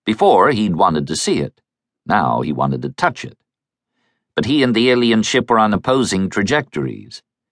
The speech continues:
Even if he reversed course, it was moving at twice his velocity and would pass him by with a delta V of nearly three K kilometers per second.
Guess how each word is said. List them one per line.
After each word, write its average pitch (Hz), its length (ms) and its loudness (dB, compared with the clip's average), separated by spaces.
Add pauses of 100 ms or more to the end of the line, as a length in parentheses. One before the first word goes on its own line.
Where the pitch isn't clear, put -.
(440)
Even 196 240 2
if 120 120 -2
he 107 100 0
reversed 87 480 0
course, 190 440 0
it - 140 -8
was 73 180 -2
moving 101 320 0
at 69 120 -4
twice - 320 0
his 82 160 -2
velocity 92 580 -2
and 135 160 -2
would 92 240 -2
pass 120 320 -2
him 92 180 -2
by 110 280 2
with 139 160 -2
a 90 80 0
delta 98 340 0
V 98 300 0
of 113 120 0
nearly 90 300 0
three 113 340 0
K 107 280 -4
kilometers 95 560 0
per 101 120 -6
second. 117 520 -6